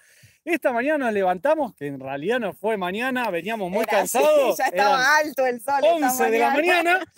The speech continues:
Speaker 1: y estamos junto con unos amigos, los chicos de Buenas Rutas, Buena Vida, y, y hoy es nuestro último día juntos, ya mañana separamos nuestro camino, y dijimos, "Bueno, este lugar,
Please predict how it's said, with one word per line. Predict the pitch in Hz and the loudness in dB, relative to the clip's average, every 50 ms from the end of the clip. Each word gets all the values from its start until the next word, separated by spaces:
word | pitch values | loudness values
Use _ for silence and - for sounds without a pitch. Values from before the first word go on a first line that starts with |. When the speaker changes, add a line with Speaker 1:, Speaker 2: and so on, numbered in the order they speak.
| - 330 - _ _ _ | -12 -12 -12 _ _ _
Speaker 1:
y | 202 247 320 | -4 -2 -2
estamos | 311 - 415 427 415 349 - | 0 0 -2 0 0 0 0
junto | - 339 339 277 277 226 | 0 -4 -2 -2 -2 -2
con | 220 254 277 | -2 -2 -2
unos | 294 269 190 | -2 -4 -2
amigos, | 202 180 196 240 285 285 269 226 | -4 -4 -4 -4 -2 0 0 0
los | 175 156 | -2 -6
chicos | - - 247 - 226 185 | -8 -10 -6 -4 -2 -2
de | 165 165 | -2 -2
Buenas | 202 254 269 240 208 180 | -2 -2 -2 -2 -4 -4
Rutas, | 180 208 262 226 - 202 165 | -4 -6 -8 -4 -2 -4 -2
Buena | 165 190 233 254 226 185 | -2 -2 -2 -2 -2 -4
Vida, | 165 190 220 247 269 269 247 214 | -4 -4 -4 -2 -2 -2 -2 -6
y, | 175 180 - _ _ | -8 -12 -14 _ _
y | 226 240 330 | -6 -2 -2
hoy | 381 403 381 349 330 | 0 2 2 2 0
es | 269 | 0
nuestro | 240 233 202 - - 196 233 | -2 -4 -8 -8 -6 -6 -6
último | 294 277 240 240 226 196 | -6 -6 -8 -8 -6 -4
día | 202 240 262 233 185 | -4 -2 -4 -4 -6
juntos, | - - 214 240 233 - 226 - - | -6 -10 -10 -10 -8 -10 -10 -10 -10
ya | 247 240 | -10 -10
mañana | 220 196 190 208 226 233 233 233 208 - | -10 -10 -10 -10 -10 -10 -10 -10 -10 -14
separamos | - - - 185 180 - 165 160 196 247 269 254 226 | -18 -10 -8 -8 -8 -6 -6 -6 -4 -4 -6 -6 -10
nuestro | 190 175 - - 175 151 - | -10 -12 -14 -14 -16 -16 -14
camino, | - 135 143 165 208 233 277 285 - _ _ _ _ _ _ _ _ _ _ _ _ _ _ | -14 -14 -12 -12 -12 -10 -10 -12 -12 _ _ _ _ _ _ _ _ _ _ _ _ _ _
y | - 247 277 | -4 -2 -2
dijimos, | 277 247 - 294 339 339 339 302 240 | -2 -2 -2 -2 -2 0 0 0 0
"Bueno, | 294 359 349 294 226 196 240 | 0 -2 -2 -2 -2 -2 -4
este | 285 254 - - 262 | -4 -6 -8 -12 -10
lugar, | 214 185 202 269 302 330 311 277 196 | -8 -4 -2 0 2 2 2 0 -4